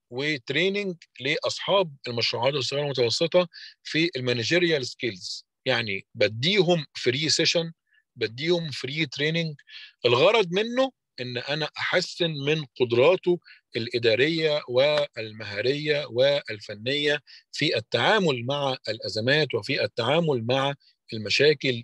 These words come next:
اللي بتواجهه. آه، وده بيبقى نوع من أنواع إن أنت بتعلي الأورينتيشن بتاعه، بتعلي الإكسبيرينس بتاعته.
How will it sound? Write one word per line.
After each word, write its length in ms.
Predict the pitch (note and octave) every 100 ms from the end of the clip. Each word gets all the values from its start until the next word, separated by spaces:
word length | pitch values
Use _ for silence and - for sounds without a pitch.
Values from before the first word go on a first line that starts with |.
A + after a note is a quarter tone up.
| -
اللي 340 | D3 D3 C#3
بتواجهه. 680 | B2+ A2+ D3+ D#3+ C3+ E3+ G3+ _ _ _ _ -
آه، 300 | A#2+ A#2 A#2
وده 320 | B2 A#2+ C3+ F3
بيبقى 320 | D3+ - B2
نوع 140 | D3+
من 160 | E3+ D#3
أنواع 360 | B2 C3 D#3
إن 140 | C3+ C#3
أنت 200 | D#3+ C3+
بتعلي 540 | B2 A#2 C#3+ G3+ F3+
الأورينتيشن 760 | D3+ C3 B2 A#2 A2 D3+ C#3+ A#2+
بتاعه، 440 | G#2+ C#3 C3+ C3+ A2+
بتعلي 500 | A2+ B2 C3+ C#3 C3+ A2
الإكسبيرينس 720 | - - D#3 D3+ C#3 A#2 -
بتاعته. 380 | - C#3+ -